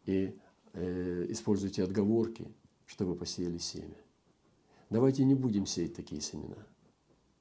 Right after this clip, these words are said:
Это нехорошие семена. Давайте будем сеять любовь, а не эти так называемые семена, когда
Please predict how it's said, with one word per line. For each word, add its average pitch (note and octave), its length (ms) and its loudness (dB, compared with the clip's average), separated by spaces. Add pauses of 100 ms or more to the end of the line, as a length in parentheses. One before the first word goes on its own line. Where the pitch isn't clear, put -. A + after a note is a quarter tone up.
(560)
Это A#2+ 160 -2
нехорошие B2 540 2
семена. - 440 -8 (1800)
Давайте G2 380 0
будем F#2+ 260 0
сеять F#2 260 -2
любовь, G#2 460 -2 (1800)
а F2+ 100 -2
не G2 100 4
эти G2+ 480 0 (160)
так F2 180 -4
называемые F2+ 580 -2
семена, F#2 600 -2 (1600)
когда F2 440 -2